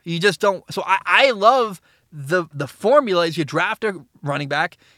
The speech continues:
get him on a rookie contract where you're paying them nothing. You take advantage of, I hate it, but it's true. You take advantage of that rookie contract to pay him nothing. And when their contract is up,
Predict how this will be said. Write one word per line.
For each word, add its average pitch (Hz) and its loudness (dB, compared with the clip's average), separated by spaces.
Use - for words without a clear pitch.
get 202 4
him 220 2
on 214 8
a 202 2
rookie 180 -2
contract 165 -2
where 151 -6
you're 135 -6
paying 160 -2
them 165 -4
nothing. 175 -8
You 160 -8
take 175 2
advantage 165 0
of, 165 0
I 143 2
hate 196 2
it, 202 -6
but 180 2
it's 180 -2
true. 214 4
You 165 -8
take 180 2
advantage 175 0
of 190 -4
that 190 2
rookie 185 -4
contract 175 -4
to 143 -12
pay 156 -2
him 180 -2
nothing. 170 -4
And 147 -6
when 143 -6
their 135 -6
contract 190 -2
is 165 -4
up, 165 0